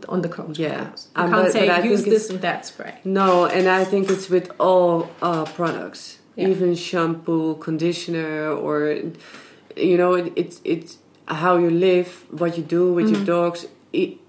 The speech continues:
Speaker 2: even, uh, in which country you are with the
Speaker 1: Mm-hmm.
Speaker 2: water or something.
Speaker 1: Mm-hmm.
Speaker 2: It will never will say that what I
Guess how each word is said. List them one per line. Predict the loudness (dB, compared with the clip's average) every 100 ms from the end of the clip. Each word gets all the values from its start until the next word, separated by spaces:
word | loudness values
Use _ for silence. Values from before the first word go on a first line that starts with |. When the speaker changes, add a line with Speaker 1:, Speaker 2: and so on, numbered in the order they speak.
| _ -4
Speaker 2:
even, | 0 0 0 0 0 -2 -6
uh, | -4 -2 -2
in | -2
which | -2 -4 -6
country | 0 0 0 0 -2
you | 0 0 0
are | 0 0 0
with | 0 0
the |
Speaker 1:
Mm-hmm. | 0
Speaker 2:
water | 0 0 -2 -6 -6
or | -4 -6
something. | -2 -2 0 -2
Speaker 1:
Mm-hmm. | -4 -14 -20 -6 -4
Speaker 2:
It | 2
will | 4 4
never | 4 2 2
will | 2 0
say | 2 2 2
that | 2 0 -2
what | 0
I | 2 4 2 0